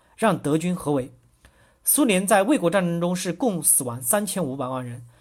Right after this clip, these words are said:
其中两千五百万是军人，应该多数是在早期西线溃败的时候牺牲的。这个错误是以数百万军人的生命为代价的，敌人都已经兵临城下了，应该不应该做战争准备？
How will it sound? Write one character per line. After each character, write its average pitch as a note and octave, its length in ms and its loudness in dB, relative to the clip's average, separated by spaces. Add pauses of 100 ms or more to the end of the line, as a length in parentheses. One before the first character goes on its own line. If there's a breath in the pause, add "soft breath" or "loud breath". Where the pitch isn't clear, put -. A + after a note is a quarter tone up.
(140 soft breath)
其 - 180 -2
中 G#3+ 300 0
两 E3+ 200 2
千 G#3 240 0
五 F3 120 0
百 D#3 100 2
万 C#3+ 180 0
是 C#3 140 -6
军 G#3+ 220 -2
人， A#2+ 180 -8 (400 soft breath)
应 A3+ 180 0
该 G3+ 240 2 (140)
多 B3 160 8
数 B3+ 180 0
是 F3+ 200 -6
在 D3+ 240 0
早 B2+ 240 -2
期 G3+ 260 -6
西 F#3 180 -4
线 G#3+ 240 0
溃 - 160 0
败 A#3 140 4
的 D3 80 -4
时 - 140 -6
候 C3 60 -8
牺 - 140 -6
牲 C#3 180 -6
的。 B2 120 -10 (560 soft breath)
这 B3 160 8
个 G3 80 4
错 E3+ 220 2
误 B2+ 160 -6 (180 soft breath)
是 - 160 0
以 F#3+ 100 2
数 D#4 300 2
百 C3+ 180 0
万 E3+ 300 0
军 F#3 180 -4
人 D3+ 80 -2
的 C#3 80 -6
生 F3+ 200 0
命 F3+ 120 -2
为 C3 140 -6
代 D#3+ 140 -2
价 C#3 160 -2
的， B2+ 160 -14 (420 soft breath)
敌 F#3 140 0
人 F#3+ 200 2
都 G#3 140 2
已 D#3+ 60 0
经 D#3+ 220 -4 (100)
兵 A#3+ 220 0
临 D#3+ 120 0
城 C3 160 -8
下 D#3+ 200 -2
了， B2+ 160 -14 (300 soft breath)
应 B3 200 0
该 A3 220 4
不 G#3+ 160 -4
应 G3 180 -4
该 F#3 160 2
做 F#3 320 0
战 F#3+ 260 4
争 E3+ 140 0
准 A#2+ 160 -10
备？ C#3+ 220 -6